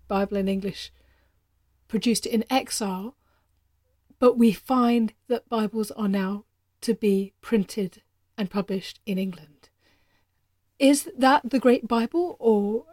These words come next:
and I want to clarify, is that, is the Bible produced in fifteen thirty-five the Bible that becomes known as the Matthew Bible, or am I missing one in between here?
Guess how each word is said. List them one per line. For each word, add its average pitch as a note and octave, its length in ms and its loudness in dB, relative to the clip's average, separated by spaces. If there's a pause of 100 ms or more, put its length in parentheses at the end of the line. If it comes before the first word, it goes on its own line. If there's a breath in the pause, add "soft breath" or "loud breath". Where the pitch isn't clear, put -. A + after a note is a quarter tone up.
(100)
and C4 160 4
I C4 60 6
want D#4+ 160 2
to - 60 -12
clarify, A#3+ 440 2
is A3 140 0
that, D4 160 -6
is C4+ 160 0
the C#4 60 -4
Bible B3+ 280 4
produced A#3 380 -2
in A3+ 80 -2
fifteen A3+ 280 -4
thirty-five G#3+ 440 -4
the A3 60 -10
Bible G#3+ 300 -4
that G#3 100 -6
becomes G#3+ 360 -6
known G#3 280 0
as G3 160 -4
the G3+ 100 -8
Matthew G3+ 400 -4
Bible, F3 360 -8
or G#3 180 0
am G3+ 120 0
I G3+ 80 0
missing G3+ 360 0
one G3 180 -2
in F#3 80 -2
between F#3 340 -4
here? F3 220 -10